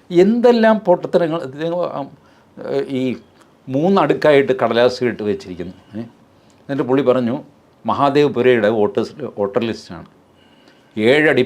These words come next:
പൊക്കമുണ്ട്. വാസ്തവത്തിൽ ഏഴടി പൊക്കമുള്ള മൂന്ന് കെട്ടുകളാണ് വെച്ചിരിക്കുന്നത്. അതൊന്നിന് മുകളിലൊന്ന് വെച്ചാൽ ഇരുപത്തൊന്ന് അടി പൊക്കമാകും.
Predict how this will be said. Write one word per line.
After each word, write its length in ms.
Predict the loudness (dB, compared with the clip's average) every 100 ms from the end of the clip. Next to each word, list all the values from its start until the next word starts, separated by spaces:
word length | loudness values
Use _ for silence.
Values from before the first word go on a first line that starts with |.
| 0
പൊക്കമുണ്ട്. 580 | -4 -2 -4 -4 -16 -20 _ _ _ _ _ _ _ _ -4
വാസ്തവത്തിൽ 560 | -4 -2 -2 -2 -6 -2
ഏഴടി 320 | 2 2 0
പൊക്കമുള്ള 540 | 0 -2 0 0 2
മൂന്ന് 420 | 0 -2 -6 -4 -4
കെട്ടുകളാണ് 600 | -4 -2 -2 -2 -2 -4
വെച്ചിരിക്കുന്നത്. 580 | -12 -12 -18 -16 -20 _ _ _ _ -4
അതൊന്നിന് 400 | 0 2 2 0
മുകളിലൊന്ന് 460 | 0 0 0 0 -2
വെച്ചാൽ 240 | -2 -2
ഇരുപത്തൊന്ന് 480 | -2 0 -2 0 -2
അടി 80 | -2
പൊക്കമാകും. 500 | -2 -2 0 -2